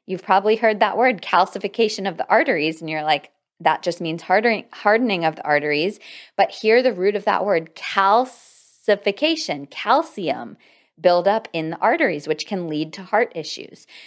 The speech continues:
So when we're taking too much calcium in a format that can't be absorbed,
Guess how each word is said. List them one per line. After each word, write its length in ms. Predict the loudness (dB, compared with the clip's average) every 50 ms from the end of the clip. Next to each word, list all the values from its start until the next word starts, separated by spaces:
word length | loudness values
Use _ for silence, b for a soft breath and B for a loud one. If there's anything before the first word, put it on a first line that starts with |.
| B B
So 160 | 0 2 2
when 120 | 2 2 2
we're 120 | 0 -2
taking 760 | -2 -2 0 0 0 0 0 0 2 2 4 4 2 0 B B B B _ -2
too 160 | 0 4 4
much 240 | 4 4 2 0 -2
calcium 500 | -2 -2 -2 -2 -2 0 0 0 0 0 -4
in 140 | -2 -2
a 100 | -2 -4 -4 _
format 440 | 2 4 4 4 4 0 -2 -4 -6
that 220 | -8 -8 -8 _ -16
can't 380 | -10 -4 -2 -2 -2 -4 -6
be 160 | -2 0 0
absorbed, 800 | 0 0 -4 -2 0 2 4 4 4 4 2 0 -2 -4 -6 -12